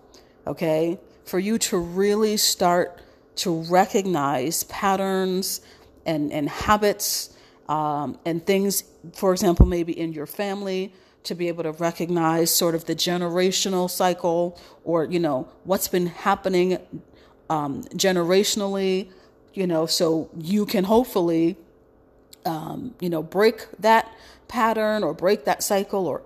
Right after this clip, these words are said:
interrupt it, you know what I mean? So, like, it, it takes some work. Whew, it takes some work.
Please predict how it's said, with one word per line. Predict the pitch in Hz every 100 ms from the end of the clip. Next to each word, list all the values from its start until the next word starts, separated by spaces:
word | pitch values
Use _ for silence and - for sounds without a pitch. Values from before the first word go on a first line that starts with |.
| -
interrupt | 208 220 - 196 196 226 208
it, | 202 - - - -
you | 196
know | 190 185
what | 185
I | 190
mean? | 190 190 190
So, | 190 196 180 175 175 175 - - - -
like, | 190 196 -
it, | 285 -
it | 262
takes | - 330 320
some | - 147 143
work. | 294 - - - - _ _ _ _ _ _ _ -
Whew, | 427 -
it | 170
takes | - 190 -
some | - 143 151
work. | 262 - -